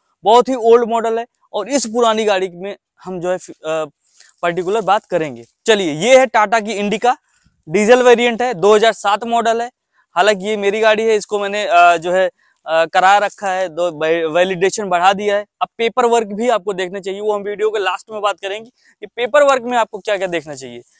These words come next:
फिलहाल फिजिकली हम देखेंगे गाड़ी को, पहले वॉक अराउंड करेंगे, ऐसे कुछ आप देख सकते हैं, बॉडी लाइन देखेंगे। सबसे पहले पेंट क्वालिटी आप देखेंगे कि गाड़ी कहाँ पे जो है पेंट वगैरह तो नहीं हो रखा है।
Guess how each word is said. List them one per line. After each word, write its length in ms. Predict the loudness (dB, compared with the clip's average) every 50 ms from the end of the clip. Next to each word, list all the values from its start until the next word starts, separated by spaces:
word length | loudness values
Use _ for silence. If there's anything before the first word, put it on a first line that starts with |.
| _ _ _ _ _ _ _ _ _ -2
फिलहाल 200 | 2 2 2 2
फिजिकली 500 | 0 -2 -2 -2 0 4 4 4 4 4
हम 160 | 0 0 -2 -8 -10 -4
देखेंगे 300 | -2 -2 -2 -2 -2 -2
गाड़ी 200 | 0 0 0 0
को, 120 | -2 -6 -4
पहले 240 | -2 -2 0 0 2
वॉक 240 | 2 2 2 2
अराउंड 280 | 2 2 2 2 2 0
करेंगे, 320 | 0 0 0 0 -2 -6 -6 _ _ _ _ _ _ _ _ _ _ -2
ऐसे 220 | -2 -2 0 -2
कुछ 160 | -2 -2 0
आप 120 | 0 0 0
देख 200 | 2 0 0 0
सकते 260 | -2 -6 -6 -2 -4
हैं, 120 | -2 -2 2
बॉडी 260 | 4 4 4 4 4
लाइन 220 | 4 4 2 4
देखेंगे। 380 | 2 0 0 0 -4 -4 -4 -6 -8 _ _ _ _ _ _ -4
सबसे 180 | -4 -2 0 0
पहले 200 | 0 2 2 2
पेंट 340 | 2 4 4 4 4 4 0
क्वालिटी 380 | 0 2 0 0 0 0 2 2
आप 120 | 2 2
देखेंगे 400 | 0 -4 -10 -10 -10 -18 -18 -20
कि 500 | -20 _ _ _ _ _ _ _ -10 -8 0
गाड़ी 360 | 4 6 6 6 6 4 0
कहाँ 320 | -2 -2 -2 -2 0 -2 -2
पे 240 | 2 2 2 2 2 0 _ -12
जो 160 | -6 -4 -2
है 100 | -2 -2 -4 _ -4
पेंट 240 | -4 -4 -4 -2 -4
वगैरह 320 | -2 0 0 2 0 0
तो 100 | -2 -4
नहीं 220 | -6 -6 -6 -6 -4
हो 100 | -4 -4
रखा 260 | -6 -6 _ -8 -8
है। 140 | -8 -8